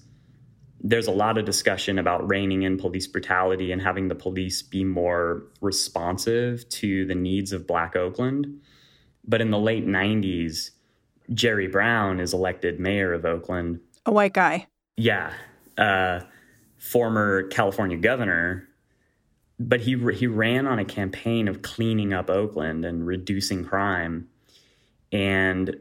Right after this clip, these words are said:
Speaker 1: so when he was elected, he got rid of the police chief, appointed a new police chief who was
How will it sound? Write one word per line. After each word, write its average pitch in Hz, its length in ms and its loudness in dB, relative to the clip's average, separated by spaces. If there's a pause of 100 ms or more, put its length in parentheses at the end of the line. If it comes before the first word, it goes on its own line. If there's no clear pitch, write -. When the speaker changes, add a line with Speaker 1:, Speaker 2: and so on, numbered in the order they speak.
(140)
Speaker 1:
so - 220 2
when 110 180 2
he 110 120 0
was 113 180 0
elected, 92 680 2
he 98 480 -2
got 95 280 0
rid 104 240 2
of 101 220 -2
the 90 400 0 (120)
police 101 360 -2
chief, 101 560 -2 (520)
appointed 101 500 0
a 92 60 0
new 110 200 2
police 101 400 0
chief 95 400 -2
who 104 100 -2
was 95 280 0